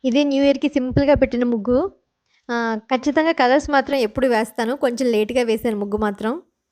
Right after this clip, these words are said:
ఆ, మీకు ముగ్గు నచ్చిందని అనుకుంటున్నాను. మీరేం ముగ్గులు పెట్టారు న్యూ ఇయర్‌కి అనేది మాత్రం నాకు Instagram-లో తప్పకుండా మీరు కూడా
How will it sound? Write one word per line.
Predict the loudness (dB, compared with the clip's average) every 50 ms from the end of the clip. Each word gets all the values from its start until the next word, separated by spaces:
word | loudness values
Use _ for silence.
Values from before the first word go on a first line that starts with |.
| _ _ _ _ _ _ -14
ఆ, | -12 -12 -10 -10 -10 -10 -12 -14 -16 _ _ _ _ _ _ -20 _ _ _ _ _ _ -2
మీకు | -2 0 0 0 -2 -2
ముగ్గు | -2 -2 0 2 2
నచ్చిందని | 0 0 -4 -6 -6 -4 -4 -2 -2
అనుకుంటున్నాను. | -4 -4 -6 -8 -6 -6 -4 -2 -2 -2 -2 -4 -6 -8 -12 _ _ _ _ _ -6
మీరేం | -2 0 2 2 2 0 0 -2
ముగ్గులు | -6 -6 -6 -4 -2
పెట్టారు | -4 -4 -4 -4 -4 -2 -2
న్యూ | -2 -4 -2 -2
ఇయర్‌కి | -2 -2 -2 -4 -4
అనేది | -6 -4 -4
మాత్రం | -4 -4 -4 -4 -4
నాకు | -4 -4 -4 -4
Instagram-లో | -4 -4 -4 -4 -6 -4 -4 -6 -4
తప్పకుండా | -4 -6 -6 -4 -6 -4 -2 -2 -2
మీరు | -2 -2 -4 -2
కూడా | -2 -2 -2